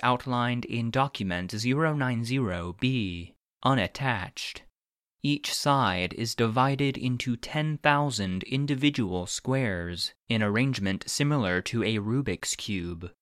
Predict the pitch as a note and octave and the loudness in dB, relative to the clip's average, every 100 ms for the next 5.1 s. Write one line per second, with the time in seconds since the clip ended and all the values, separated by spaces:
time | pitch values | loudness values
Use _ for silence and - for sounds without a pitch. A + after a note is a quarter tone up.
0 | _ - B2 C3+ B2+ D3 C#3+ C#3 C#3 D3+ | _ -2 2 2 0 -2 0 -2 -2 -4
1 | C3+ G2+ F2 E2+ - A#2 G2+ A2+ B2 F#2+ | -2 -2 -4 -6 -6 -4 -4 -2 -4 -6
2 | F2+ F2 F2+ _ _ - G#2+ F2+ - C3+ | -8 -10 -12 _ _ -2 -2 0 -2 -2
3 | C3 G2+ F2+ E2+ - - C#3+ D3 C#3+ C#3 | 0 -2 -2 -4 -6 0 2 2 0 0
4 | G2 F#2 F2 F2 F#2 G#2+ A#2 F#2 F2 E2+ | -2 -2 -4 -6 -4 -4 -4 -6 -8 -12